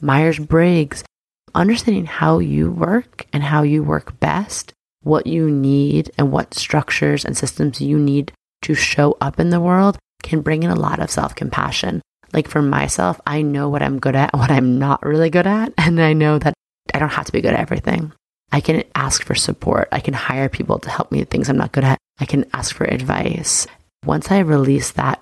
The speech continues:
feeling that I had to be good at all things, it really helped me be in more of my zone of genius, more of my flow state, and it just helped me be gentler on myself.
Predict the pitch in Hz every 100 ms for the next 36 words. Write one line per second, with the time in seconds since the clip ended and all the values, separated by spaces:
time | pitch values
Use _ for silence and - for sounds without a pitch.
0 | - - 139 139 - 131 131 - 135 135
1 | 143 - 127 131 127 - 135 147 196 214
2 | - - 156 147 156 151 160 160 - 156
3 | - - - - 139 139 139 - 143 135
4 | 131 131 131 147 143 143 180 - 139 143
5 | 165 143 135 139 165 156 - 143 135 -
6 | - 139 147 - - 180 170 185 - 233
7 | 202 185 190 190 190 175 208 - - -
8 | - - - -